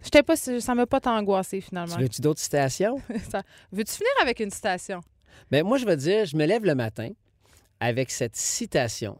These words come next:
Speaker 2: de Mère Teresa. « Dès que je suis levé, avant même de faire mon premier petit pipi matinal, je m'en vais de mettre, je m'en vais me mettre devant la fenêtre de ma chambre. Je prends une bonne inspiration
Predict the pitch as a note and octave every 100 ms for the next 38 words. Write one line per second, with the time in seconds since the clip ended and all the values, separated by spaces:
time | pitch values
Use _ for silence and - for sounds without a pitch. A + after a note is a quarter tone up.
0 | - A#2 A#2 C#3+ D3+ C#3+ A#2+ A2 G2+ -
1 | _ - - - _ _ _ C3 A#3 B3+
2 | - F3 D3+ D#3+ G#3+ C4+ - C#3 D3+ D#3+
3 | F#3+ A#3+ E3 F#3 E3 C3 E3 F#3+ A3 C#3+
4 | - D3 B2 - D#3+ - A2+ G#2+ - C3+
5 | F3 A3 G3 B2 C3+ C3 C#3 G#3+ D3+ A#2+
6 | A#2+ C#3 D#3 _ _ - A#2 C3 E3+ G#3
7 | G#3 C#3+ B2 C#3+ D3 G#2+ - A#2+ C#3+ -
8 | - A2+ B2+ A2+ G2+ A2 G#2+ F3+ _ -
9 | - C#3 D3+ - - - - - - -
10 | _ B2 B2 C#3+ F#3 D#3+ - D3 B2+ A2
11 | - B2+ C#3+